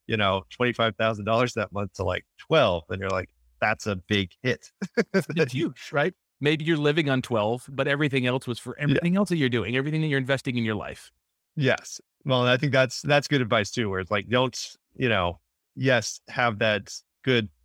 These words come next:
Speaker 1: prospect list, have that solid list of clients, but also don't plan on maybe all of it <laughs> every single month,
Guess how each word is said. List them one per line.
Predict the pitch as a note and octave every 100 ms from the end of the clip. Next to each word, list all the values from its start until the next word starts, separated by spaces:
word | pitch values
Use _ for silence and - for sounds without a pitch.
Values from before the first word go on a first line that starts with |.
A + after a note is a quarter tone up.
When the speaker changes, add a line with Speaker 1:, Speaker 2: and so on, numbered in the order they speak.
| -
Speaker 1:
prospect | A#2+ A2 - G#2
list, | A#2 G2 F#2 -
have | A#2 G#2+ F#2
that | F#2+ -
solid | - A2+ G#2 G2+ G2
list | G2+ -
of |
clients, | - D#3 D3 C3 -
but | A#2
also | A2 G2 G#2 F#2 F2+ F2 E2+ _ _ _ _
don't | G#2+ E2+
plan | - C#3 B2+
on | A#2 G#2
maybe | G#2+ G#2+ G#2+ G#2+
all | F2+ F#2+ A#2+
of | B2+
it | - - G#3
<laughs> | - - _ G3 -
every | C#3+ E3 C3+
single | D3 C3
month, | B2 B2+ D3